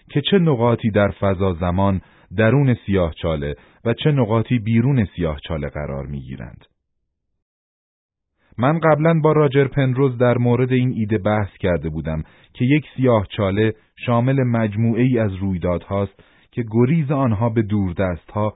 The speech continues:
امکان پذیر نیست. اکنون این مشخصه پذیرش عام یافته است و بدین معناست که مرز یک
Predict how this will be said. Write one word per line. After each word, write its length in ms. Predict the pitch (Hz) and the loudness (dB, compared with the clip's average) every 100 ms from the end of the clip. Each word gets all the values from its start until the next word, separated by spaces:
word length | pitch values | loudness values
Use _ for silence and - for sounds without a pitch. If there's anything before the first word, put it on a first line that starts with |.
| _ _ | _ _
امکان 380 | 127 110 117 104 | -4 -2 -2 -2
پذیر 440 | 92 90 95 95 | -2 -4 -4 -4
نیست. 400 | 87 67 - _ _ _ _ _ _ _ _ - | -6 -8 -12 _ _ _ _ _ _ _ _ -8
اکنون 440 | 95 - 120 131 135 | -8 -2 0 0 2
این 180 | 151 | 2
مشخصه 720 | 160 151 135 117 110 95 110 113 - _ - | 2 0 0 -2 -4 -2 -2 -2 -6 _ -6
پذیرش 540 | 104 92 90 95 92 85 | -4 -2 -2 -2 -2 -2
عام 240 | 123 135 113 | -2 -2 -2
یافته 400 | 78 67 - 58 | -4 -8 -10 -12
است 280 | 64 - - _ _ - | -12 -14 -20 _ _ -6
و 80 | 95 | -2
بدین 380 | 98 104 170 160 | 0 2 2 2
معناست 600 | 135 113 113 113 - - | 0 0 2 0 -4 -6
که 100 | 101 | -2
مرز 400 | 101 123 156 151 | 0 2 0 0
یک 260 | 156 160 | -2 -4